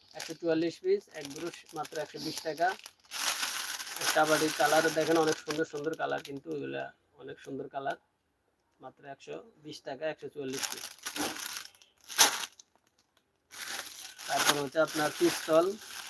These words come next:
মাত্র সাতশো বিশ পিস। এগুলো হচ্ছে সাতশো বিশ পিস, একশো বিশ টাকা। সাতশো বিশ পিস, একশো বিশ টাকা। তারপর হচ্ছে আপনার চাপাটি,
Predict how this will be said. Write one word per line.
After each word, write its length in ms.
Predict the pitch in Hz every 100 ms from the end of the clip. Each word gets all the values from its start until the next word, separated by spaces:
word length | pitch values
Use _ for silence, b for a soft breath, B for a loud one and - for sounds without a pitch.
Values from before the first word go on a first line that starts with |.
| - - - - - - - _ - _ _ _ _ _ 160
মাত্র 240 | 151 - 165 175 226 - _ _ _ _ _ _ _ _ _ _ _ _ _ -
সাতশো 280 | 160 139 196 185
বিশ 120 | 175 -
পিস। 220 | 151 123 - - 147
এগুলো 180 | 151 160
হচ্ছে 160 | 165 156
সাতশো 280 | 156 - 165 170
বিশ 120 | -
পিস, 140 | 185 180 156
একশো 240 | - 160 190 - _ _ _ -
বিশ 160 | 170 -
টাকা। 180 | 156 127 123
সাতশো 260 | 143 - 160
বিশ 120 | 170 160
পিস, 120 | 185 180
একশো 160 | 151 156 156
বিশ 120 | 143 -
টাকা। 200 | 131 - - - _ - - - - - - - - - - - _ _ _ - - - - - - - - - - - - - - - - - - - - -
তারপর 240 | 147 143 147
হচ্ছে 160 | 143 160
আপনার 160 | 156 151
চাপাটি, 380 | 160 151 131